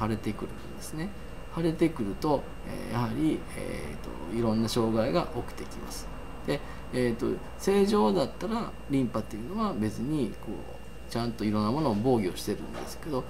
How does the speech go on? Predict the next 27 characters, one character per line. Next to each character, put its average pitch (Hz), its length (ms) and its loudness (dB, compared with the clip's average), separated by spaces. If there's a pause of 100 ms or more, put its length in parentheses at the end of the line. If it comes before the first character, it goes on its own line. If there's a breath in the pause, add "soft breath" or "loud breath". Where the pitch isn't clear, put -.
(220 loud breath)
リ 185 100 6
ン 185 80 8
パ 123 140 2
の 101 120 2
構 110 240 2
造 107 120 4
っ 98 40 0
て - 160 -8
い 101 40 -8
う 120 160 -8
の 120 60 -4
は - 100 -6
す - 120 -4
ご 143 80 2
く 120 180 -4
デ 139 120 6
リ 151 80 4
ケ 147 160 6
ー 117 60 6
ト 98 120 -6
に 80 60 -8 (100)
な - 60 -8
っ - 680 -6
て、 156 100 2
例 135 100 6
え 113 60 4
ば、 143 200 2